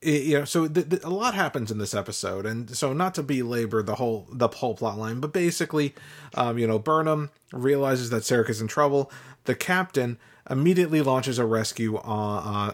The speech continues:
to, to help Sarek, and, um, you know, Burnham uses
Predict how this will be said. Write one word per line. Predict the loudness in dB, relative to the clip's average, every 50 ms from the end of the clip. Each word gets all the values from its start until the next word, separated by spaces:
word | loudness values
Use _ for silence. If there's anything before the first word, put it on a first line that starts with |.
| -8 -10 -2
to, | 0 0 0 0 -2
to | -4 -4 -2
help | 0 0 0 0
Sarek, | -2 0 2 4 4 4 4 2 0 0 0 -2
and, | -2 -2 -4 -6 -6
um, | -6 -4 -4 -4 -4 -4
you | -4 -4 -4
know, | -4 -4 -6 -6
Burnham | -8 -4 0 4 4 4 4 4 2 2
uses | 2 4 2 2 2 0 -2 -2 -4 -6 -8